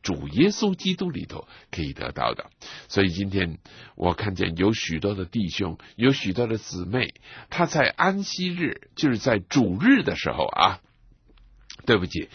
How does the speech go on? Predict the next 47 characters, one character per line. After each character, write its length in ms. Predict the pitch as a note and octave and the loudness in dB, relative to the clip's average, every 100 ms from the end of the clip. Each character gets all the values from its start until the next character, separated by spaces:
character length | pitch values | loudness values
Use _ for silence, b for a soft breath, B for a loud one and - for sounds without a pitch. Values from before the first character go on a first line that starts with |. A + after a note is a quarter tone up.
| B - | B -2
我 100 | - | 2
应 200 | D3+ G3 | 2 4
该 120 | F#3 | 2
这 120 | F3 | 2
样 180 | - D3 | 0 -4
说 260 | - F#2 | 0 0
了， 140 | - B B B | 0 B B B
现 240 | - G3+ F3 | 0 2 4
在 160 | C#3 | 4
这 160 | A#2 A#2+ | 2 -2
个 160 | F#2+ - | -2 2
安 260 | G3 A3 | 4 4
息 160 | G3+ G#3+ | 2 -2
日， 200 | F3+ C#3 | -2 -4
就 160 | G#2 G#2 | -2 -2
是 60 | |
犹 220 | F#2 C3 | 2 4
太 100 | G3 | 6
人 240 | F#3 A#2 C#3+ | 6 4 0
所 200 | - C3+ | 2 2
守 240 | - E2+ | 2 -2
的 120 | F2 | -2
那 120 | A#2+ A2+ | -6 -2
个 60 | |
安 200 | - D#3 | 0 0
息 160 | D#3+ F#3 | 0 0
日 160 | B2 | 0
的 80 | D#2+ | 0
安 200 | - C#3+ | 0 -2
息 160 | D#3 D3+ | 0 0
呢， 120 | C#3 B B | 0 B B
已 160 | C#3+ C#3+ | 0 2
经 280 | D3 G#3 G3 | 4 4 2
回 500 | - - C3+ G3+ A3 | -2 2 4 4 2
到 380 | - A3 F#2+ F#2 - - | 4 4 4 -4 -10 2
主 340 | C#3 F#2+ D#2+ | 4 6 2
日 200 | A#2 B3 | 2 2
里 200 | A2+ C#2+ | 2 -4
头， 240 | C2 D#2+ - | -4 -4 -4
就 140 | - G2+ | -2 -2
是 100 | F2 | -2
七 260 | - G3 | -2 0
日 200 | A3 F#3 | 2 0
的 120 | A2 F#2+ | -2 -4
第 180 | - | -2
一 260 | A#2+ G#2+ C3+ | -2 -2 0
天， 240 | D#3 A#2+ | 2 2